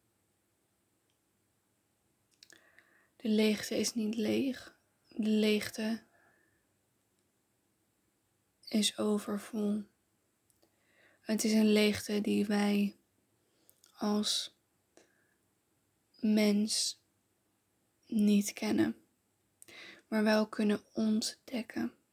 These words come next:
door middel van onze meditatie te laten groeien. Dat is de leegte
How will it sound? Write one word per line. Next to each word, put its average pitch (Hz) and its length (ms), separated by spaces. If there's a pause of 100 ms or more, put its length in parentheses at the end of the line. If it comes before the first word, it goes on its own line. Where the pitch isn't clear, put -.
(720)
door 214 200
middel 208 380
van 208 200
onze 214 280
meditatie 208 840
te - 140
laten 214 360
groeien. 110 500 (2000)
Dat 208 240
is 208 160
de 214 100
leegte 208 680